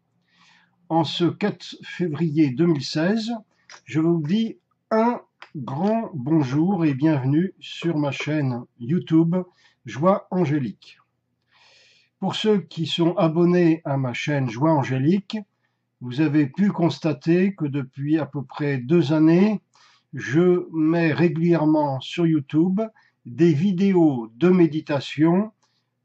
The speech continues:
euh, du type éveil des chakras. À partir de ce jour, j'entame une nouvelle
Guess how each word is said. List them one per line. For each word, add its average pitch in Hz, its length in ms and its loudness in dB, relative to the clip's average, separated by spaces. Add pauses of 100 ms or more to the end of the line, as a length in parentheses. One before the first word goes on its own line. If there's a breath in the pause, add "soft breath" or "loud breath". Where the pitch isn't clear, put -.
euh, 120 680 -10 (100)
du 135 220 -8
type - 340 -2 (100)
éveil 170 560 2
des 165 160 2
chakras. 135 420 -6 (2250 soft breath)
À 196 100 -2
partir 220 320 -4
de 202 100 0
ce 180 220 0
jour, 208 440 -2
j'entame 175 680 0
une 226 280 4
nouvelle 185 680 0